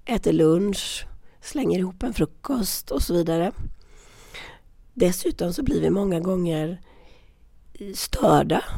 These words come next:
av notiser av olika slag. Nyheter, mejl,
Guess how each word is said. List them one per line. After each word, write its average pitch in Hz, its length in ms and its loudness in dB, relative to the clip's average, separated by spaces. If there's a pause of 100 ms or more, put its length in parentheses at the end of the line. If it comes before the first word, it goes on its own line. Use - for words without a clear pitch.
av 196 340 2
notiser 196 640 0
av 214 200 0
olika 277 240 0
slag. 190 540 -6
Nyheter, 180 680 6
mejl, 190 460 2